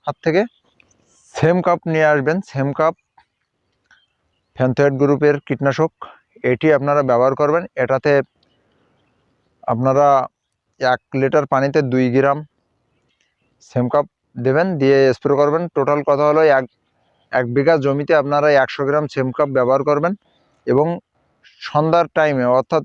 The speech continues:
বিকালবেলা বা সন্ধ্যার টাইমে আপনারা এটা স্প্রে করবেন। করলে হচ্ছে আপনারা দেখবেন যে পাঁচ থেকে সাত দিন অন্তত আর এই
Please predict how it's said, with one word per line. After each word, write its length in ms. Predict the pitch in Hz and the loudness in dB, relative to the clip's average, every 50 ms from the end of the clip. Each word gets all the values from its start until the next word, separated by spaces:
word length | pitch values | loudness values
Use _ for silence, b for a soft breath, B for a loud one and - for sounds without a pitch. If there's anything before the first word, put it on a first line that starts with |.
| - - - | -6 -10 -8
বিকালবেলা 680 | 139 123 135 127 143 139 139 139 135 143 151 147 127 123 143 175 - _ _ _ _ _ _ _ - | -4 -2 -2 0 0 0 0 0 0 0 0 2 0 0 -2 -4 -10 _ _ _ _ _ _ _ -4
বা 100 | 127 127 127 | -2 -2 -2
সন্ধ্যার 380 | - - 139 135 139 143 147 - | -2 -4 -6 -4 -2 -2 -2 0
টাইমে 300 | - 151 147 151 151 160 | 0 -2 -2 0 0 0
আপনারা 380 | 165 156 135 131 139 139 143 147 147 | 0 0 0 0 -2 0 2 2 2
এটা 220 | 143 135 127 113 135 131 123 117 | 2 2 0 0 2 2 2 0
স্প্রে 220 | - _ 143 143 139 | 0 _ -2 0 0
করবেন। 260 | 147 147 156 180 196 185 | 0 0 0 -2 -4 -2
করলে 340 | - 151 139 135 135 147 165 175 - _ _ _ _ _ _ _ _ - | -2 0 2 2 4 2 2 0 -2 _ _ _ _ _ _ _ _ -8
হচ্ছে 260 | 123 - _ - 151 151 143 | -8 -6 _ 2 2 4 4
আপনারা 340 | 135 131 131 135 139 143 139 | 2 2 0 -2 -2 0 0
দেখবেন 340 | 127 135 131 123 139 147 147 | 0 0 0 0 -2 -2 0
যে 100 | 143 143 139 113 - _ _ | 2 0 0 0 -4 _ _
পাঁচ 160 | - 143 139 - | -2 -2 -2 -4
থেকে 180 | _ 143 147 147 - | _ -2 -2 -2 -2
সাত 240 | - - - 160 147 139 | -4 -6 -4 -4 -4 -2
দিন 160 | 143 185 214 196 | 0 2 2 2
অন্তত 360 | 185 165 151 156 139 - - 147 123 117 - _ _ _ _ _ _ _ | 2 0 0 -2 -4 -2 0 0 -2 -2 -4 _ _ _ _ _ _ _
আর 240 | - 127 127 131 131 135 - - 151 139 | -2 0 2 2 0 -2 -6 -4 -2 0
এই 180 | 131 127 127 | 2 2 2